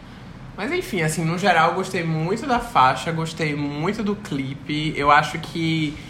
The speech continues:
faz brincadeira com várias dualidades. É um Rio de Janeiro elitista e um Rio de Janeiro popular. É um Rio de Janeiro nostálgico, é um Rio de Janeiro atual.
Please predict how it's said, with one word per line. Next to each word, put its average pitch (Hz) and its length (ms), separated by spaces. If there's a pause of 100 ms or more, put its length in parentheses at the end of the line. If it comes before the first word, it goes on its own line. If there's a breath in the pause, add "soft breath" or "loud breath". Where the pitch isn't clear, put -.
(140 loud breath)
faz 180 240
brincadeira 180 640
com 180 200
várias 190 380
dualidades. 151 800
É 151 140
um 170 400
Rio 156 220
de 151 100
Janeiro 139 580
elitista 220 1000 (100)
e 160 80
um 165 140
Rio 165 140
de 151 80
Janeiro 156 580 (100)
popular. 139 600 (260 loud breath)
É 131 140
um 143 60
Rio 160 100
de 147 80
Janeiro 147 340
nostálgico, 208 1040
é 185 80
um 170 140
Rio 165 140
de 156 100
Janeiro 156 240
atual. 120 600